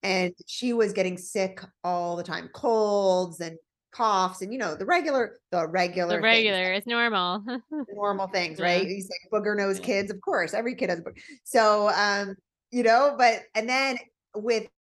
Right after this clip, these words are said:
Speaker 1: Junie, my youngest, who went right to the green juice, and, you know, I, I started getting her into some of the, uh, gut stuff too. She never had a cold.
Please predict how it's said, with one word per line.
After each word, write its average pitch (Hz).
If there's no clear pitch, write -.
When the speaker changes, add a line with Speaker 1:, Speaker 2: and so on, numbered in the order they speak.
Speaker 1:
Junie, 240
my 190
youngest, 208
who 240
went 214
right 233
to -
the 240
green 220
juice, 208
and, 175
you 180
know, 175
I, 175
I 180
started 180
getting 185
her 202
into 180
some 185
of 175
the, 175
uh, 165
gut 175
stuff 170
too. 226
She 269
never 208
had 202
a 202
cold. 233